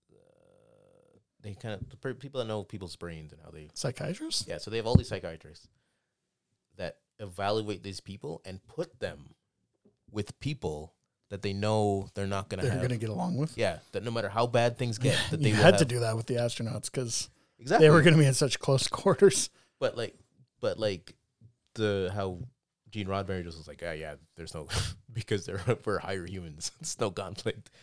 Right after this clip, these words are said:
Speaker 1: But they instead be like, "No, in Starfleet, they just, like, have all these people that just
Speaker 2: Put
Speaker 1: no-"
Speaker 2: like-minded people together
Speaker 1: Yeah.
Speaker 2: so they don't fight.
Speaker 1: Which would make more sense.
Speaker 2: That would make more sense.
Speaker 1: But, like,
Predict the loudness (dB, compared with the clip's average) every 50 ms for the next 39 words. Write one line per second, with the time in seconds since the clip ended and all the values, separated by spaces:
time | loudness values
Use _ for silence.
0 | -20 _ _ _ _ -8 -6 -2 -2 -2 -2 -2 -2 -2 -2 -2 -4 -4 -6 -6
1 | -8 -12 -16 -16 -6 0 2 4 4 4 4 2 -2 -6 _ -8 -6 -4 -2 0
2 | 0 0 0 -2 -6 -8 -10 -10 -8 -8 -6 -6 -6 -6 -6 -6 -6 -6 -6 -6
3 | -6 -6 -6 -8 -6 -6 -6 -6 -8 -8 -10 -10 -10 -10 -8 -8 -10 -10 -12 _
4 | _ _ -20 -20 _ -14 -12 -12 -12 -10 -10 -10 -8 -8 -10 -8 -8 -8 -8 -6
5 | -8 -10 -10 -10 -10 -10 -10 -8 -10 -10 -10 -10 -12 -10 -10 -12 -12 -12 -12 -8
6 | -4 -4 -4 -4 -4 -8 -10 -10 -10 -10 -12 -12 -12 -10 -12 -12 -14 _ _ _
7 | _ -8 -6 -4 -2 -2 -2 -4 -4 -6 -8 -10 -12 -12 -14 -14 -16 -20 -20 -20
8 | _ _ _ _ _ _ _ -12 -10 -10 -10 -12 -12 -12 -12 -14 -10 -8 -8 -8
9 | -8 -8 -10 -10 -10 -10 -10 -10 -12 -14 -18 _ -14 -12 -10 -10 -8 -8